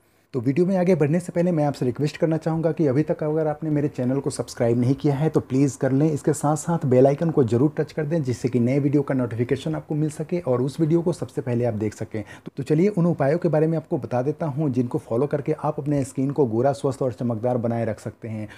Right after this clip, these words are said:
दोस्तों, हमारे खान पान का हमारे शरीर पे बहुत ही ज़्यादा असर पड़ता है, हमारे आहार विहार का हमारे स्किन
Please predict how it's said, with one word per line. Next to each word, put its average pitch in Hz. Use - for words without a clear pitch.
दोस्तों, 165
हमारे 143
खान 135
पान 165
का -
हमारे 131
शरीर 135
पे 156
बहुत 117
ही 156
ज़्यादा 135
असर 123
पड़ता 123
है, 113
हमारे 123
आहार 135
विहार 147
का 147
हमारे 127
स्किन 135